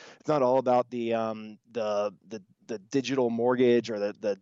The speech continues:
digital advertising process. They're not running consumer direct, um, models.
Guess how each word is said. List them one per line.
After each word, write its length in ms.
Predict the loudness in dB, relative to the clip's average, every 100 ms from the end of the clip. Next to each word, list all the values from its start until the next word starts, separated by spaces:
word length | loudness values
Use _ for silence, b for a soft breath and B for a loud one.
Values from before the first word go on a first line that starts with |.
| _
digital 380 | -2 0 2 4
advertising 560 | 4 0 0 0 -2 -4
process. 480 | -2 -2 0 -2
They're 100 | -2
not 140 | -6 -4
running 180 | -4 -6
consumer 420 | -12 -14 -12 -10
direct, 640 | -10 -6 -4 -4 -8 -4
um, 380 | 0 0 -2 -4
models. 640 | 0 2 2 -2 -2 -8